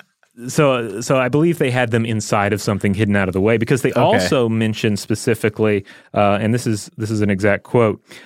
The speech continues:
Speaker 1: uh, "Bovine and porcine renal models were deemed impractical as patient surrogates for study owing to ambient temperature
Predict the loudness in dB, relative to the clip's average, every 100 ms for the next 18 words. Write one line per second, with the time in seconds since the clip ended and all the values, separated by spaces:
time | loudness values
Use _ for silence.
0 | -20 -2 2 2 -2 0 2 2 2 0
1 | 0 0 -2 -2 0 0 0 0 0 0
2 | 0 -2 0 0 0 0 0 0 0 -2
3 | 2 0 2 -2 -2 -4 0 0 0 -4
4 | -8 -8 -8 -20 -6 -6 0 -2 0 -4
5 | -2 0 2 0 -4 -8 -10 0 0 2
6 | -2 0 0 0 -2 -2 -2 0 0 0
7 | -2 0 0 0 0 0